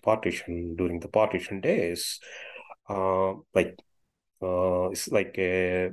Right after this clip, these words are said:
in, in literature and in other, like, history works, you, we always discuss that, okay, this is not just about, uh, partition, this is also about the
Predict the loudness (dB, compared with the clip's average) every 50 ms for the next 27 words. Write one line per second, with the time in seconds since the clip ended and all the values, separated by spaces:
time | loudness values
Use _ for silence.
0 | -6 _ _ _ _ _ _ _ -20 -14 -4 0 2 2 2 2 0 0 0 0
1 | 0 2 2 2 2 2 0 -2 0 2 2 2 2 0 0 -4 -4 -6 -6 -4
2 | 0 0 2 2 0 0 0 2 4 6 6 6 4 2 -2 -2 0 0 0 0
3 | 0 -4 -2 -2 -2 -2 -2 -2 0 2 2 4 4 4 4 2 -2 -8 -10 -10
4 | -10 -12 -12 -12 -12 -12 -14 -16 -20 _ _ _ -2 0 0 2 2 0 -2 -4
5 | -4 -4 -2 0 2 2 2 4 4 2 2 0 0 -2 -4 -4 -2 -2 -2 -2
6 | -2 -4 -4 0 2 4 4 4 4 0 0 -2 -6 -12 -8 -4 -2 0 2 2
7 | 2 2 0 0 0 0 -2 -2 0 -2 0 0 -2 -6 -6 -8 -14 _ _ 0
8 | 0 0 2 2 0 -2 -2 -2 -2 -4 -4 0 2 2 2 2 2 0 -2 -6
9 | -8 -12 -18 -18 _ -6 -2 0 2 2 2 2 0 0 -2 -2 -2 -2 -4 -4
10 | -4 0 4 4 4 4 4 0 -2 0 0 0 0 2 0 -2 -4 -6 -14 -20
11 | -20 -20 -20 _ _ -2 0 0 4 4 4 4 2 0 -8 _ _ -6 0 2
12 | 4 4 2 2 -2 -2 -2 0 0 -2 -2 0 0 0 0 2 0 2 2 2
13 | 2 2 0 -2 -2 -6 -12 -12 _ _ _ _ _ -14 -10 -8 -6 -8 -8